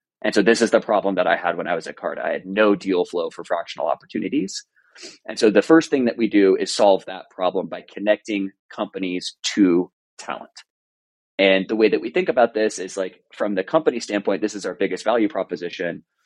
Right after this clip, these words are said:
Um, there's three jobs to be done. Job number one is the advisor slash coach. Job number two is project work that typically has, like, a specific start and end. Like, when we finish this thing, it, it's, you know, packaged up in a certain way and all done.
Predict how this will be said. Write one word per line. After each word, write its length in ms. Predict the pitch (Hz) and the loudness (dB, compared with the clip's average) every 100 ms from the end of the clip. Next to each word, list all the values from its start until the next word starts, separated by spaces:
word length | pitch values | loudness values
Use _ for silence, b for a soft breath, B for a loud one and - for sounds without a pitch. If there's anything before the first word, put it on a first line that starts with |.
| B B - _ _ | B B -18 _ _
Um, 200 | 104 92 | -2 -2
there's 160 | 98 - | -2 0
three 220 | 143 151 | 6 6
jobs 260 | 139 123 - | 6 0 -2
to 80 | |
be 80 | 113 | -8
done. 220 | 101 80 - _ _ _ | -6 -10 -12 _ _ _
Job 180 | - 110 | 2 2
number 220 | 120 120 | 2 -2
one 220 | 117 107 110 | 0 0 -2
is 100 | 98 | -2
the 120 | 101 | -2
advisor 440 | 90 87 90 101 | 0 -2 0 -2
slash 300 | 92 98 101 | -2 -4 -2
coach. 440 | - 80 98 - - _ _ _ _ _ | -2 -2 -2 -10 -20 _ _ _ _ _
Job 200 | - 101 | 2 4
number 200 | 113 117 | 2 0
two 240 | 117 120 101 | -2 0 0
is 120 | 98 | -2
project 560 | - - 101 98 98 | -8 2 2 4 -4
work 180 | 101 92 | -2 -2
that 180 | 95 - | -4 -10
typically 440 | - 123 120 110 104 | -8 -4 -2 -2 -2
has, 300 | 98 95 90 | 2 2 0
like, 160 | 87 | -4
a 80 | 90 | -6
specific 720 | - - - - 101 98 95 | -6 -8 -8 -6 -4 -2 -2
start 400 | - - 92 90 - | -4 -2 -4 -4 -8
and 120 | 98 | -8
end. 380 | 92 87 85 80 | -2 -2 -2 -4
Like, 160 | - - | -6 -6
when 220 | 90 87 | -14 -8
we 80 | 92 | -6
finish 280 | 104 95 | -2 -2
this 140 | - - | -2 0
thing, 240 | 90 87 | 2 2
it, 120 | 85 - | 0 -4
it's, 400 | - - - - _ _ | -6 -6 -8 -10 _ _
you 100 | 87 | -4
know, 60 | 80 | -4
packaged 420 | 110 101 95 98 | -2 -2 0 0
up 140 | 92 | 0
in 60 | 90 | -2
a 40 | |
certain 260 | 90 90 85 | -2 -4 0
way 200 | 82 82 | 2 4
and 80 | 82 | 2
all 80 | |
done. 280 | 82 80 98 | 0 0 -2